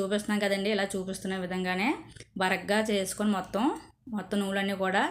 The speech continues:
తీసుకొని ఇలాగా పక్కన పెట్టుకోవాలన్నమాట. ఇదైతే టేస్ట్ చాలా బాగుంటుందండి. ఇదైతే పాత రోజుల్లో అయితే సంవత్సరానికి ఒకసారి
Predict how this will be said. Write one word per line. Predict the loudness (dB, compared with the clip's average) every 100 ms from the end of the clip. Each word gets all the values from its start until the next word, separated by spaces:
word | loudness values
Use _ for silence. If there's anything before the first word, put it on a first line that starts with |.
| 0
తీసుకొని | -4 -2 -4 -2 0
ఇలాగా | 0 0 0 -2
పక్కన | -2 -4 -4
పెట్టుకోవాలన్నమాట. | -4 -4 -2 -2 -4 -4 0 0 -2 -12 _ _ _ _ _ _ _ _ _ _ _ _ -6
ఇదైతే | 2 2 4 4
టేస్ట్ | 4 4 2
చాలా | 4 4 4
బాగుంటుందండి. | 4 2 2 2 2 2 2 2 0
ఇదైతే | 2 2 2 0 0 -2 -8 -16 -4
పాత | 0 2
రోజుల్లో | 4 4 4 4
అయితే | 4 0 2
సంవత్సరానికి | 0 2 2 2 2
ఒకసారి | 0 0 0